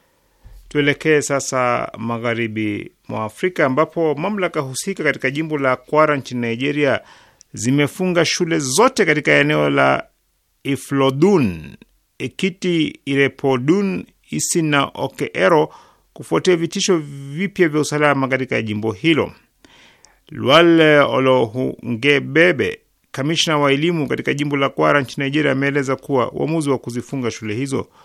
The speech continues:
umechukuliwa ili kuwalinda wanafunzi, huku vikosi vya usalama vikiendelea na msako dhidi ya makundi yanayobeba silaha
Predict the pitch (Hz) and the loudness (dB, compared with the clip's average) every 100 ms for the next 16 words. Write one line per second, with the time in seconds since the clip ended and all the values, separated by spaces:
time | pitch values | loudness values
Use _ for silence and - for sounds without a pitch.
0 | - _ _ _ _ _ _ - - 139 | -20 _ _ _ _ _ _ -10 -4 0
1 | 151 151 147 147 143 139 151 175 165 143 | 2 4 4 2 -2 -2 4 6 6 4
2 | 147 143 131 147 139 156 160 143 135 127 | 2 0 0 0 2 2 2 2 0 -2
3 | - 123 113 117 110 120 156 143 - - | -4 -4 -2 -6 -8 -4 0 0 -2 -6
4 | 131 170 156 156 156 151 151 135 113 110 | -4 -2 -2 -2 -2 0 2 2 0 -4
5 | 131 - - 139 143 135 131 135 139 123 | -8 -10 -8 -6 -4 -4 -2 2 2 2
6 | 123 127 123 - 151 - 123 127 123 123 | 2 0 0 0 0 0 -4 -4 -2 -2
7 | 120 - 143 135 123 117 113 113 110 - | -4 -6 -8 -6 -4 -4 -6 -6 -6 -2
8 | 131 131 123 | 2 2 0